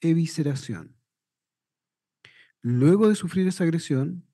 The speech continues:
arremetió en contra de la señora Ilse, empujándola desde el cuello hacia una reja, propinándole golpes de puño en el rostro,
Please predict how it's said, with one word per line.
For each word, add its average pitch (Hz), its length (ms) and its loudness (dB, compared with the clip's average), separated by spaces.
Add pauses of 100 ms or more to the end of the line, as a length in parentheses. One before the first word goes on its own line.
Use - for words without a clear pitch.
arremetió 127 600 2
en 135 100 2
contra 160 400 0
de 151 80 0
la 147 60 -2
señora 143 520 -2
Ilse, 196 440 -2 (280)
empujándola 156 840 0
desde 127 240 -2
el 110 100 -10
cuello 180 540 2
hacia 135 320 -4
una 123 180 -2
reja, 185 400 -4 (600)
propinándole 147 540 4
golpes 143 320 -2
de 117 100 -14
puño 135 220 0
en 127 60 0
el 117 100 -6
rostro, 175 440 -4